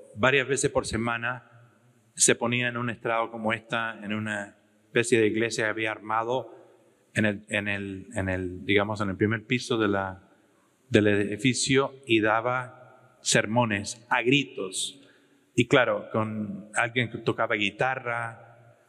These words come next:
eh, y la mayoría de sus, eh, sus discípulos, los que venían a escucharle, eran otros maleantes y sus mujeres.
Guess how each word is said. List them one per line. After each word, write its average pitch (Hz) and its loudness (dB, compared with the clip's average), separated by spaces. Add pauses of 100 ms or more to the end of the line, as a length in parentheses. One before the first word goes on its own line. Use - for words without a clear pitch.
(220)
eh, 110 2
y 143 2
la 143 8
mayoría 165 6
de 151 2
sus, - 0
eh, 123 0
sus - 2
discípulos, 117 4 (220)
los 117 4
que 117 2
venían 113 -2 (320)
a 113 4
escucharle, 113 2 (540)
eran 147 2
otros 160 -2
maleantes 175 -2
y 131 2
sus - 0
mujeres. 127 0